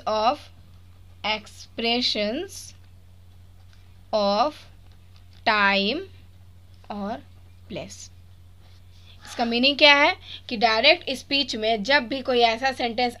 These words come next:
आता है जिसमें, अ, क्या बोलते हैं, टाइम से रिलेटेड कुछ वर्ड्स होते हैं या टाइम से रिलेटेड कुछ एडजेक्टिव या कॉम्प्लीमेंट होता है तो उसको हम लोग इनडायरेक्ट में ले, ले, ले जाकर कैसे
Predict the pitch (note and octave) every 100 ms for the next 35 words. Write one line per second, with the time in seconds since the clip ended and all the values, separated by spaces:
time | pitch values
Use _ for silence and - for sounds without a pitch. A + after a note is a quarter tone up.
0 | - G3+ A3+ B3 A#3 F#3+ B3 F4+ - -
1 | - - A3+ A#3 D4 C4 A3 B3 E4+ -
2 | - - - - G#3 G3+ G#3 G#3 G3+ A#3
3 | G#3+ G3+ G#3 G3 - B3+ C4+ D#4+ D#4 C#4
4 | C4 B3+ C4 C4+ B3 A#3 B3 B3+ A#3 A#3
5 | A3 A3+ A3+ A3 A#3 A#3 B3 B3 A#3 A#3
6 | A3+ B3 - G#3+ G#3 G#3+ G#3 B3+ A#3+ A3+
7 | A3 G#3+ A3+ A3+ A3 G#3 G#3 G#3 D4+ -
8 | - C#4 B3+ E4+ D#4 D#4+ - F#4 F4 C#4
9 | B3+ B3 A#3 A3+ A3 A3 A3+ A3 G#3+ G#3
10 | E4 - G#3 G3+ D#4 A#4